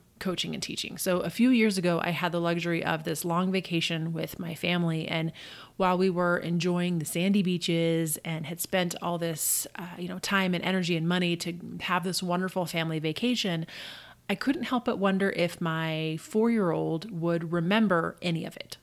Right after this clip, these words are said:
<laughs> I was watching my son, you know, he was, his eyes would just be so wide when he saw something new.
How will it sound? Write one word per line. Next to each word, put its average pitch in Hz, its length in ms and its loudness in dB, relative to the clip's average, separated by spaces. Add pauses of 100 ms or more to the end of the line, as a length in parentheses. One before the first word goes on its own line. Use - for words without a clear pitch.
(120)
<laughs> 151 220 -6
I 190 40 6
was 170 160 0
watching 208 480 2
my 190 160 2
son, 165 460 0 (320)
you 175 100 -4
know, 175 60 0
he 175 140 0
was, 180 260 0
his 165 300 -4
eyes 185 260 -2
would 175 120 -4
just 180 180 -6
be 180 80 -6
so 196 320 0
wide 196 400 2
when 175 120 0
he 170 80 0
saw 185 240 2
something 170 480 -2
new. 190 440 6